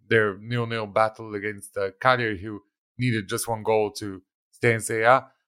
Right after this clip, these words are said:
But then you look at, uh, the way Sassuolo went into that game against Milan, and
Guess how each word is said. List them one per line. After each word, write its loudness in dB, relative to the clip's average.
But -2
then 0
you -6
look -6
at, -10
uh, 2
the -8
way 2
Sassuolo -4
went 0
into -10
that 2
game 2
against -8
Milan, 0
and -10